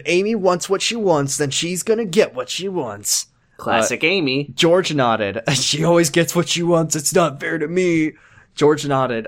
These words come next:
Speaker 1: "I know. She always gets what she wants. Because
Speaker 2: Classic
Speaker 1: she,"
Speaker 2: Amy.
Speaker 1: well, wait, check this out. "Because she worked for it. But I will tell you something." This is not George. Who is this? He said, sincere. "Oh, God. What she really wants is you," he sighed.
Speaker 2: Wow, what are you basing that on?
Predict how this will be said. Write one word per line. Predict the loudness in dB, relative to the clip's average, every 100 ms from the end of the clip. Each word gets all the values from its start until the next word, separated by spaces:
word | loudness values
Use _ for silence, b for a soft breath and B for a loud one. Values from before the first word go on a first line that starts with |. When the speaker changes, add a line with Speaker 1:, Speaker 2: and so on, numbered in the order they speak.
| -2
Speaker 1:
"I | 0
know. | 0 0 0 -2
She | -4 -6
always | 0 2 2 0
gets | -2 -2
what | -6 -6
she | -6
wants. | -4 -4 -4 -6 -8 b b
Because | -4 -2 0
Speaker 2:
Classic |
Speaker 1:
she," | 0
Speaker 2:
Amy. | 0 -2 -6 _
Speaker 1:
well, | 2 4
wait, | 4 0
check | 2 -2
this | 0 -2
out. | -4 -8 b -4
"Because | 2 2
she | 2 -2
worked | 6 4 4
for | -2 -2 -2
it. | -4 0
But | 2
I |
will | 4 0
tell | 0 0
you | 0
something." | -4 -4 -4 -6
This | -4 -4
is | -2
not | -2 -2 -2
George. | -2 0 2
Who | 4
is | 4 0
this? | -6 -4 -6 -8 b b b b b
He | -4
said, | 0 0 -2
sincere. | -6 -4 -2 0 -2 _ _ -20 -2
"Oh, | 4 4
God. | 4 4 4 0 -4
What | -2 -2
she | -2
really | 2 2 4
wants | 2 0 -4
is | -6 -6
you," | 0 2 4 2 -2 -8 -12 _ -10
he | -4
sighed. | 0 0 -2 0
Speaker 2:
Wow, | 4 6 6 4 2
what | 2 2
are |
you | 2 0
basing | 2 2 2 0
that | 2 2
on? | 0 -2 -6